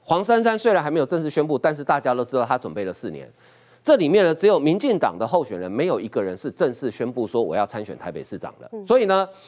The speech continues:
Speaker 1: 我们一般在民调上讲的所谓的花车效应还没有发生，就一旦他宣布之后，那个民调会大幅度的往上跳。因为其实如果大家用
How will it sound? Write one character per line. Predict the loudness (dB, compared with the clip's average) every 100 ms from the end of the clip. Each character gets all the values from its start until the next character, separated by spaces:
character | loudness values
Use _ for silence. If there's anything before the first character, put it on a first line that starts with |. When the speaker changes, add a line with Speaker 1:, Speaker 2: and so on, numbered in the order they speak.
| -2
Speaker 1:
我 | 2
们 | 2
一 | 2
般 | 0 2
在 | 2 2
民 | 4
调 | 4
上 | 4 0 -2
讲 | -2
的 | -2
所 | 0
谓 | 0
的 | 2
花 | 2 2
车 | 2
效 | 2 0
应 | -2
还 |
没 | -4
有 | -4
发 | -2 -2
生， | -2 -8 -12 _ _
就 | 2 2 0
一 |
旦 | 2 0 2
他 | -2
宣 | 0 -2
布 | 0 0
之 | 0 0
后， | 0 0 -6 _ _
那 | 2
个 | 2
民 | 2 2
调 | 2
会 | 0
大 | 0 -2
幅 | -2 0
度 | 2
的 | 2
往 | 0 -4
上 | -4 -2
跳。 | -2 2
因 | 4
为 | 4 2 0
其 | 0 0 0
实 | 0 0 0 -4 -20 -20 _ _ _
如 | 2 4
果 | 2 4
大 | 2
家 | 2 2
用 | 2 0